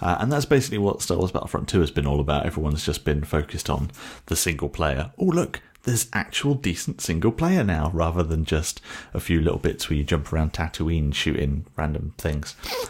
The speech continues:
Uh, <laughs> so <laughs> I, I, the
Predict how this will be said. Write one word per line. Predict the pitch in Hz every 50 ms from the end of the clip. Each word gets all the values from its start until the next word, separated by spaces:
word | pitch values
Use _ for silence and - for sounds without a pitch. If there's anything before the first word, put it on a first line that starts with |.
| - - - - - - -
Uh, | - 95 95 98 104 -
<laughs> | -
so | - - - 127 110 110 113 113
<laughs> | - - - 139 - - - - 139 - - - - - - - - - - -
I, | - - 117 -
I, | 120 131 - - 95 92 - -
the | 156 156 147 135 -